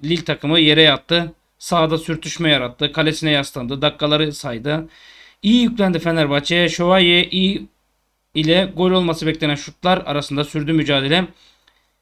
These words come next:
Bitime on dakika kala kırmızı geldi. Lille on kişi kaldı. Tamam oluyor derken Jadon'ın kontrolsüz duvarında top eline geldi.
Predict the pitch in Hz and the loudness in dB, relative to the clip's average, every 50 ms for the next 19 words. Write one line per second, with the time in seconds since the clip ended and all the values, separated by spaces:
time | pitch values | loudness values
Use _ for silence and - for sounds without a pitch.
0 | _ _ _ _ _ _ 196 196 196 233 233 233 226 226 233 220 226 226 214 196 | _ _ _ _ _ _ -2 2 2 4 4 4 4 4 4 4 2 2 2 0
1 | 156 175 165 156 143 - 170 165 170 180 170 190 175 170 156 147 143 185 180 175 | 0 0 0 0 -2 -2 -2 -2 -2 0 -2 0 0 0 0 0 0 -2 -2 0
2 | 202 220 208 208 - 196 208 196 202 - - 156 - 139 135 123 131 - - 180 | -2 -2 -2 -2 0 0 0 0 0 -2 -4 -4 -6 -6 -8 -8 -10 -8 -4 -2
3 | 185 190 190 180 160 160 165 170 165 151 139 127 143 151 156 - 185 190 190 175 | 0 2 2 2 0 0 2 2 2 2 2 2 0 0 0 0 0 0 0 -2
4 | 151 151 170 165 160 156 151 147 139 - - 151 147 143 - 160 160 160 160 160 | 0 0 0 2 2 0 -2 -2 -4 -6 -4 -4 -4 -2 0 0 0 0 0 -2
5 | - 185 160 143 156 147 143 139 131 131 139 143 - 175 185 180 - _ 151 151 | -4 -6 -4 -2 -2 -2 0 -2 -2 -4 -6 -4 -2 -2 -4 -4 -6 _ -4 -2
6 | 147 147 147 139 131 131 120 117 113 131 | 0 0 0 0 -2 -2 -4 -6 -8 -10